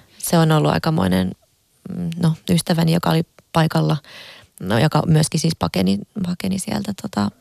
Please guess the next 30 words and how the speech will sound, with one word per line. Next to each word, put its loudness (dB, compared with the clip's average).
toimistosta 0
sen -2
onnettomuuden 0
jälkeen, -2
sanoi, 2
että -4
se 0
oli 0
sellainen 0
sotatanner 0
se, 0
se 0
onnettomuuspaikka, 0
että -2
kyllä 0
siellä 0
on 0
todennäköisesti -4
menehtyneet 0
ollut 0
paljon 2
enemmän, 2
mutta -2
ei 0
vaan, -2
ei 0
vaan 0
ole 2
niinku 0
löydetty 0